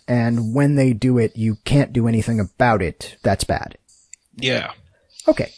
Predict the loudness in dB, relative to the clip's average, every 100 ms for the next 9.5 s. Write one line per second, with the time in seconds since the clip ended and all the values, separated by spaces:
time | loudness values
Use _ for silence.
0 | 0 0 2 2 2 2 2 0 -4 -6
1 | -6 -6 -6 -8 _ -20 -18 -12 -10 -6
2 | -4 -4 -4 -6 -10 -10 -10 -8 -8 -8
3 | -8 -10 -10 _ _ _ -6 -4 0 0
4 | -2 -2 -4 -4 -4 -4 -6 -8 -10 -10
5 | -10 -12 _ _ _ -10 -8 -6 -6 -6
6 | -8 -8 -8 -6 -6 -6 -8 -8 -8 -8
7 | -8 -8 -4 -2 -2 -2 2 2 0 0
8 | 2 2 2 2 4 2 0 -2 -2 0
9 | 0 0 -2 -4